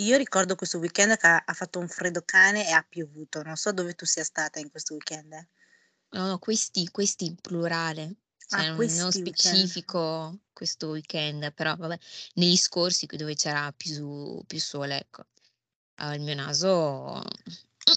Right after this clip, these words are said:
Speaker 2: mm, mm, mm, wasn't giving, wasn't giving. Infatti io già, son già partita a prendere l'antistaminico, quello potente. Ed è cominciato antistaminico season.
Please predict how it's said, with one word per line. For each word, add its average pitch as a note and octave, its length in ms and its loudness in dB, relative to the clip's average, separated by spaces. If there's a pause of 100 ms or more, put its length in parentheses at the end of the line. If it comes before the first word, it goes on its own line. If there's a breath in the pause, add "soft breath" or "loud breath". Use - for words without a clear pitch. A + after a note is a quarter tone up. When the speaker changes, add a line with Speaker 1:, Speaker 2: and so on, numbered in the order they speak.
(120)
Speaker 2:
mm, - 400 4
mm, - 20 -6
mm, F3+ 40 -6 (100)
wasn't F#3+ 460 -2
giving, D3+ 360 -6
wasn't D#3 340 -8
giving. D3 240 -2
Infatti D3+ 500 -2
io D#3+ 260 4
già, D3+ 240 4 (140)
son D#3 180 0
già D3+ 120 2
partita D#3 540 -2
a - 20 -4
prendere D3+ 420 -2
l'antistaminico, D3+ 760 -4
quello D#3 160 -2
potente. D3+ 1040 -2 (1200)
Ed E3+ 80 0
è - 40 2
cominciato E3 480 0
antistaminico E3 760 -2
season. D3 880 -2